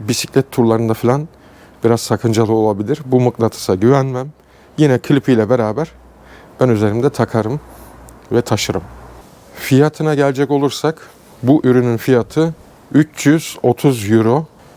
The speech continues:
Gördüğünüz gibi bütün kabloları püskülüydü, şuydu, buydu. Hepsi yanında.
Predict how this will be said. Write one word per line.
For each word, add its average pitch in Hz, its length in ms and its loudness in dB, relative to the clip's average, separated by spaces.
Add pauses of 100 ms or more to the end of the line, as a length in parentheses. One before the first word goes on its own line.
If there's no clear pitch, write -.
Gördüğünüz 127 440 2
gibi 117 200 -4
bütün 139 200 0
kabloları 127 520 0
püskülüydü, 120 680 0
şuydu, 110 460 2
buydu. 110 320 2
Hepsi 135 320 0
yanında. 123 420 0